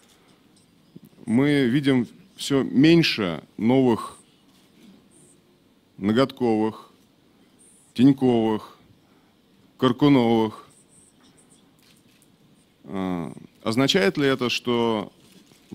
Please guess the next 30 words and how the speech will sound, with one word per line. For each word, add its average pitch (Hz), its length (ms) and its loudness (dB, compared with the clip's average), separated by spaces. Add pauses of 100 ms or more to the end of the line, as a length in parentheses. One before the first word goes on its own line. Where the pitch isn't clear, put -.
(200)
какой-то 113 320 -6
человеческий 127 500 -2
потенциал 113 580 -4
России 113 480 -4
от 95 200 -6
этого, 95 600 -6
э, 87 380 -12
ну, 101 240 -8
уменьшился 104 760 0
на 82 280 -8
глазах? 92 400 -6 (1120)
В - 60 -20
целом 175 320 0
нет. 120 220 0 (1500)
Есть 139 580 -6 (260)
хорошие 139 480 0
нови-, 107 400 2
новости, 104 640 -4
заключающиеся 98 880 -8
в - 60 -20
том, 147 160 -6
что 113 200 -8
мы 107 140 -4
видим 117 340 -4 (340)
много 135 520 2
успешных 110 640 0
предпринимателей, 117 720 -2
которые 110 340 -6
делом 110 380 0
доказали, 95 640 -2